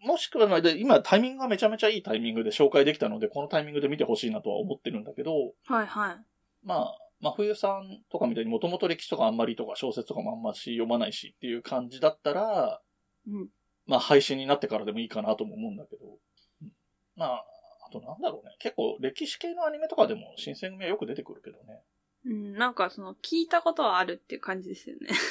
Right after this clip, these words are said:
Speaker 2: <laughs>
Speaker 1: そう。でね、あと、これ男所帯じゃん、当然。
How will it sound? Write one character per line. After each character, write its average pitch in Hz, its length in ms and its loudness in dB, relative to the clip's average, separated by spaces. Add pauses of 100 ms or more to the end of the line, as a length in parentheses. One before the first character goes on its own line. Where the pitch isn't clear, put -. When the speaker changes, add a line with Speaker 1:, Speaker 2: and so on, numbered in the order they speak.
(140)
Speaker 2:
<laughs> - 360 -12
Speaker 1:
そ 110 320 -4
う。 - 20 -12
で 120 120 -2
ね、 110 300 -4 (400)
あ 202 120 -2
と、 214 460 -2
こ - 100 0
れ - 20 4
男 226 340 0
所 302 80 -2
帯 - 160 0
じ 220 60 -12
ゃ 220 40 -12
ん、 - 40 -14
当 220 160 -4
然。 202 260 -12